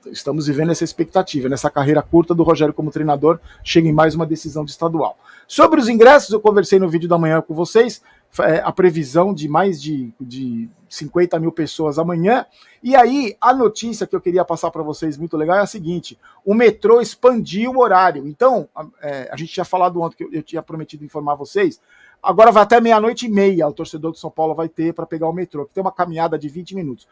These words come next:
Só que aí, as outras estações vão continuar abertas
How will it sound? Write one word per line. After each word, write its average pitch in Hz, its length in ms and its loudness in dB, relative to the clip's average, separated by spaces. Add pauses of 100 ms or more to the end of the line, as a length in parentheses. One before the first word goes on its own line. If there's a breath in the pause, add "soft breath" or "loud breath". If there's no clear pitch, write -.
(260 soft breath)
Só 262 280 4
que 269 140 -4
aí, 202 500 -2
as 180 320 2
outras 220 440 2
estações 170 680 -6
vão 208 160 -2
continuar 208 460 -2
abertas 175 800 -2